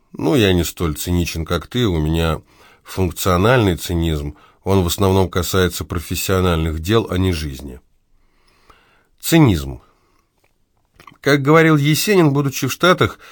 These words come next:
нет смысла жить на Западе, потому что там не перед кем открыть свою душу.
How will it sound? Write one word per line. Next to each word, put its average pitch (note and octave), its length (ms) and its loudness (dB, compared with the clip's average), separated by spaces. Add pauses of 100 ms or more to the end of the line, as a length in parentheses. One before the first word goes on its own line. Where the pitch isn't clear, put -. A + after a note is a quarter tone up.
(220)
нет D3+ 260 4
смысла D3 440 2
жить C#3+ 240 0
на C3 120 4
Западе, B2 440 2
потому F#2 340 0
что F#2 180 -4
там G#2 380 2
не A2 100 2
перед F#2+ 280 -4
кем F#2+ 180 -2
открыть F#2+ 380 0
свою G2+ 260 -4
душу. A2+ 460 -4